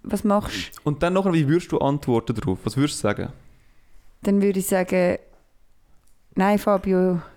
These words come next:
Speaker 1: ich bin erst neunundzwanzig." <laughs> Nein, ich würde dann, ich habe keine Ahnung.
Speaker 2: Also würdest du irgendwie versuchen auszuweichen, oder?
Speaker 1: Also auszuweichen, meine ich, ist auch eine ehrliche Antwort, aber
Speaker 2: Aber wenn sie die ehrliche
Speaker 1: ich fände
Speaker 2: Antwort
Speaker 1: halt die
Speaker 2: ist, ja
Speaker 1: Frage
Speaker 2: super.
Speaker 1: schon unnötig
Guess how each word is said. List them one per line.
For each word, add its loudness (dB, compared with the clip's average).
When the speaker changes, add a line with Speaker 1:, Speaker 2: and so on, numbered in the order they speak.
Speaker 1:
ich -10
bin 0
erst 0
neunundzwanzig." 0
<laughs> -8
Nein, 4
ich -2
würde 2
dann, 2
ich 2
habe 2
keine -2
Ahnung. 2
Speaker 2:
Also 0
würdest 2
du -2
irgendwie 2
versuchen 0
auszuweichen, 0
oder? 2
Speaker 1:
Also 2
auszuweichen, 2
meine 2
ich, 0
ist 4
auch 2
eine 4
ehrliche 2
Antwort, 2
aber 0
Speaker 2:
Aber -2
wenn 0
sie -4
die 2
ehrliche 2
Speaker 1:
ich -2
fände 2
Speaker 2:
Antwort -
Speaker 1:
halt 2
die 0
Speaker 2:
ist, -6
ja 2
Speaker 1:
Frage 4
Speaker 2:
super. 0
Speaker 1:
schon 2
unnötig 2